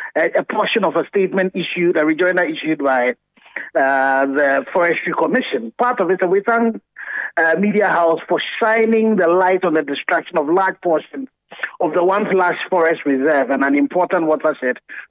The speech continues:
through illegal mining. We believe that such documentaries help draw attention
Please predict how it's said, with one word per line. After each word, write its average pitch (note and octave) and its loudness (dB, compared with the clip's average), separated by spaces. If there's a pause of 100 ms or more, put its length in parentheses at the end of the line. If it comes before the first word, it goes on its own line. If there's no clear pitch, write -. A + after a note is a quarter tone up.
through G3+ 2
illegal E3 2
mining. C3+ -2
We D#3 2
believe F#3+ 0
that E3+ 0
such F#3 0
documentaries D#3 -2
help D#3+ 2
draw C#3+ 2
attention C#3 -2